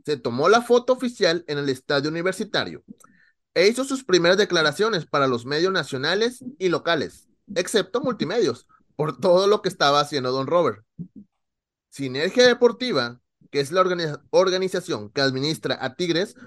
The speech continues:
fueron los encargados de tomar la decisión de tener a Mayito como presidente. Por palabras de su socio de transmisiones y amigo, el señor Antonio Nelly, dice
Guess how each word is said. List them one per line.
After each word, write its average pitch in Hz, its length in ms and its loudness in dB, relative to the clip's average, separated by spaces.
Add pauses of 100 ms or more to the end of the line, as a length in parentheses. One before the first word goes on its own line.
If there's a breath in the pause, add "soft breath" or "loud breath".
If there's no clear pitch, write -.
(400 loud breath)
fueron 262 560 4
los 175 280 -2
encargados 220 580 0
de 175 120 -6
tomar 139 360 0
la 156 120 -4
decisión 175 640 -4
de 160 140 -6
tener 147 480 -2
a 170 80 -2
Mayito 156 460 -4
como 120 220 -2
presidente. 131 580 -2 (1080)
Por 151 180 2
palabras 208 480 4
de 285 120 -2
su 220 120 -6
socio 208 400 2
de 180 60 2
transmisiones 156 840 -4
y 117 100 -6
amigo, 139 600 0
el 98 160 -8
señor 120 460 2
Antonio 117 580 2
Nelly, 190 400 4 (800 soft breath)
dice 214 480 4